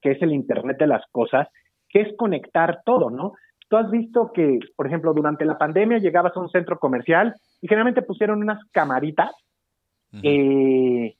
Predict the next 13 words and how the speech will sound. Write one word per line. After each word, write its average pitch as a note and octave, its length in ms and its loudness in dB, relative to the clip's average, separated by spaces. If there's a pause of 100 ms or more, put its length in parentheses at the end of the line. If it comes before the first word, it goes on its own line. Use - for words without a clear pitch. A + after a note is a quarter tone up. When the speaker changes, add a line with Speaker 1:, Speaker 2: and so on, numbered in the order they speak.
(380)
Speaker 1:
de, B2+ 420 0
¿cómo D#3+ 140 -12
se D#3 120 -6
llama? D#3 420 0
De B2 200 -2
medir C3 380 -8
temperatura, A#2+ 640 0
¿no? F3+ 140 2
Speaker 2:
Sí. G2 200 -10 (200)
Speaker 1:
Ahí D3+ 160 0
te F3 80 2
las D#3+ 120 0
ponían. B2+ 380 -2